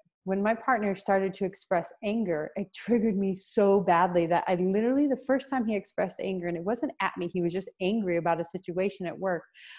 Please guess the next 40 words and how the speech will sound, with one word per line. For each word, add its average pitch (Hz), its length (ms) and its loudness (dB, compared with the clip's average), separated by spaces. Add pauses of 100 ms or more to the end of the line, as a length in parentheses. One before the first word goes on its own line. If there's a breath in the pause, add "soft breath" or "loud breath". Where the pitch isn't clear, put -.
(120 loud breath)
I 208 120 6
literally 233 520 6
sat 208 360 4
down 196 200 4
on 185 100 2
the 180 60 0
couch 180 360 2
and 180 160 0
pulled 185 240 2
my 170 140 2
legs 165 280 0
into 165 160 -6
my 170 140 -8
chest. 143 460 -10
And 196 100 -6
then 175 100 -4
I 170 40 -4
realized, 170 520 -2 (580)
"Oh, 240 60 -10
I'm 220 80 -6 (100)
kinda 226 140 -4
getting 208 240 0
into 190 240 -4
a - 20 -2
little 165 220 0
ball." 165 340 2 (100)
I 180 60 -10
started 185 240 -4
getting 180 220 -2
curious 185 420 -2
with - 160 -12
it - 120 -10 (320 loud breath)
and 190 180 -2
realizing 196 760 2
it 202 60 -4
was 185 200 -2
something 214 320 -2
from 196 160 -4
my 170 140 -2 (200)
past - 580 -8